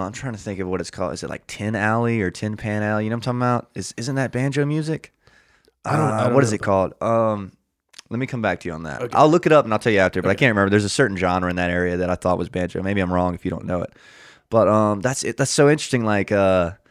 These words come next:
Speaker 1: people just, like, innovate the instrument, you know what I'm saying? Like, he just said, "Fuck it." And, like, now everybody plays with a finger pick, you know what I'm saying? Like, the finger picking the shit out of it.
Speaker 2: Now it's Earl Scruggs style.
Speaker 1: Yeah, that's awesome, man. I love that. I love, like,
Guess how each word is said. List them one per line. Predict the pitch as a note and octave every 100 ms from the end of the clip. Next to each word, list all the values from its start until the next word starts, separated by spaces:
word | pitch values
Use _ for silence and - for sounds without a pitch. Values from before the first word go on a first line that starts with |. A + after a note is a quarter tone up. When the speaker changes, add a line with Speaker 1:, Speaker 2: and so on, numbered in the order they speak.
| _ _ -
Speaker 1:
people | D3+ D#3
just, | C#3 -
like, | B2
innovate | A#2 A#2+ A2 G#2+
the | F#2
instrument, | G#2+ - E2+
you | F2
know |
what |
I'm | E2+
saying? | G2+
Like, | G2 G2+
he |
just | G2+ -
said, | F2+
"Fuck | - G#2 -
it." |
And, | D2
like, | F2
now | F2+ G2 F#2+
everybody | G2 G2 F#3 F#2 F2 F#2 F2+ _ _
plays | - F2+ F2
with | F2+
a | E2 _ _ -
finger | A2 A2
pick, | - D#2
you | G2
know |
what | F2+
I'm |
saying? | - G2
Like, | F#2+ -
the |
finger | A#2 G#2+
picking | - G2
the | F#2
shit | - B2
out | F#2+
of | E2+
it. | -
Speaker 2:
Now | - G#2
it's | A2 -
Earl | A2+ G#2+
Scruggs | - F2+ G#2
style. | - G#2+ A#2+ - -
Speaker 1:
Yeah, | G#2 D#3+
that's | A2+ -
awesome, | G2+ D3 - E2+
man. | F2 F#2
I | F#2
love | G#2 G#2
that. | F#2 D#2+
I | G2
love, | A#2 A2
like, | G#2 F#2